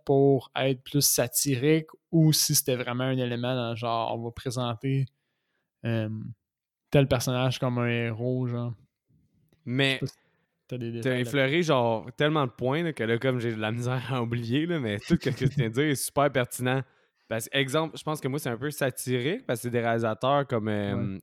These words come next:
Speaker 2: français, puis de là, je reviens à la scène où est-ce que un moment donné, il parle d'armes pis tout ça, pis, euh, l'acteur principal, il,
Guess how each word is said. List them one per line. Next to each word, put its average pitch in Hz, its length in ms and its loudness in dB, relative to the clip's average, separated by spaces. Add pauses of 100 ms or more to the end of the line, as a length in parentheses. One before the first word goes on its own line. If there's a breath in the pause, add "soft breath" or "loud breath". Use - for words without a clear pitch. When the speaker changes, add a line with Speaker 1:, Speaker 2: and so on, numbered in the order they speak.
Speaker 2:
français, 131 680 -2
puis 123 140 -8
de 113 120 2
là, 131 340 4
je 123 80 -2
reviens 117 240 -2
à 123 40 -2
la 120 60 -4
scène 156 240 -2
où 127 80 2
est-ce 117 120 -2
que 113 360 2 (400)
un - 20 -6
moment 113 160 -2
donné, 127 200 0
il 117 100 -4
parle 117 220 0
d'armes 117 420 -2
pis - 80 -20
tout 104 180 -2
ça, 131 220 0
pis, 104 260 -4
euh, 98 200 -2
l'acteur 107 340 -4
principal, 120 500 -2
il, 104 400 -2